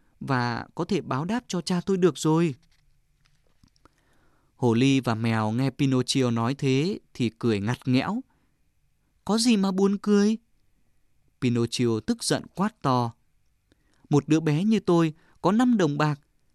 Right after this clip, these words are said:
tại sao lại không thể trở thành người giàu chứ? Tôi đã định không nói ra vì không muốn các anh phải thèm."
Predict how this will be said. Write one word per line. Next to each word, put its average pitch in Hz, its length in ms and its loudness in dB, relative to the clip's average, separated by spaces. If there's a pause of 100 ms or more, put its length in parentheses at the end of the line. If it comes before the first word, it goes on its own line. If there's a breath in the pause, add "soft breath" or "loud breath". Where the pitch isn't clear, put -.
(160)
tại 156 160 -2
sao 170 220 -2
lại 147 120 -4
không 226 200 -2
thể 175 180 0
trở 127 180 0
thành 175 220 -2
người 180 120 6
giàu 175 300 0
chứ? 294 240 2 (1000)
Tôi 127 120 2
đã 123 120 0
định 170 180 0
không 156 220 -2
nói 143 180 0
ra 175 320 0 (380 soft breath)
vì 117 120 0
không 165 240 -4
muốn 151 220 2
các 233 160 -4
anh 190 180 0
phải 143 160 -2
thèm." 156 400 -2